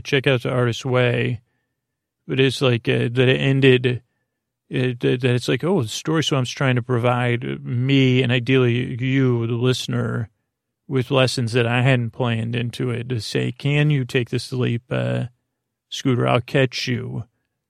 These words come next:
Yeah, this, this is, you know, this is, is, like, for me, this, like, making these live shows, uh, has not been easy because it's something totally new to me and,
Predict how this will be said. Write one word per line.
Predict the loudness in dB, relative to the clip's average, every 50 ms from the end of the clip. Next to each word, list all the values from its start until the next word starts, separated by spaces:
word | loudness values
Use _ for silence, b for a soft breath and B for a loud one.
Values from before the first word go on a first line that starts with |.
| _ _ _ _
Yeah, | -2 0 4 4 4
this, | 4 4 2 2
this | 0 -2 0 2 2 2 2 0
is, | -6 -8 -8 -8
you | -8 -8 -4 -4
know, | -2 -2 -2 -4 -6 -8 -10 _ _ _ _ _ _ _ _ _ _
this | -8 -6 -4 -2
is, | -4 -4 -4 -6 -4 -4
is, | -2 -2 -2 -4 -8 -6
like, | -6 -2 0 0 0 0 0
for | -2 0 2
me, | 4 4 4
this, | 4 2 0 0 0 -2
like, | 0 0 0 -2 -6 _ -10
making | -6 -4 0 0 0 0 2 0 0 2
these | 2 2 2 0 -2
live | -4 -2 0 2 2 4 4 2 0
shows, | -2 -2 -2 -2 -2 -2 -2 -4 -4 -4 -4 -4 -6 -8 -10 -14 -16 _ _ _ _ _ _ _ _ _ _ _ _ _ _
uh, | -4
has | -2 0 0 2 2 2 0 0 0
not | 2 2 2 2
been | 2 2 2
easy | 2 4 4 2 2 0 -4 -10 -10 -8
because | -8 -8 -4 -4 -4 -4
it's | -4 -2
something | -2 -2 0 0 0 -2 0
totally | 2 2 4 4 4 4 4 2
new | 2 2 2 2 2
to | 0
me | 0 -2 -2 -4 -4 -4 -4 -4 -4 -6 -10 _ _ _ _ _ _ _ _ _ _ _ _ _ _ _ _
and, | -2 0 2 2 2 2 0 -2 -2 -4 -6 -8